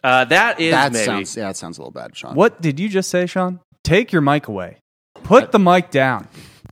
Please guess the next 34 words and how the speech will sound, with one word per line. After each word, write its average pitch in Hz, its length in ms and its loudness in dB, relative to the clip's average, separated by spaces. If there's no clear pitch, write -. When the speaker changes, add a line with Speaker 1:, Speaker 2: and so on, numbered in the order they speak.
Speaker 3:
It 175 80 2
is 170 80 2
not 175 180 4
your 151 80 0
time 143 380 2
yet. 92 180 -8
Speaker 1:
I'm 135 140 -4
gonna 135 260 0
dox 110 440 -2
you 113 120 -2
later 110 320 -4
for 107 200 -12
being 101 460 -12
that 110 160 -6
racist. 107 400 -10
Speaker 2:
Which 226 140 -6
is 165 100 -4
fine. 95 160 -4
Speaker 1:
I'm 92 60 -12
gonna 131 80 -2
have 135 100 2
Ari 113 300 0
give 107 160 -6
you, 110 160 -6
give 113 180 -6
me 113 180 -4
your 107 140 -4
address, 104 560 -4
and 107 140 -8
I'm 101 100 -4
gonna 98 140 -10
post 95 240 -10
it 90 40 -12
online. - 260 -16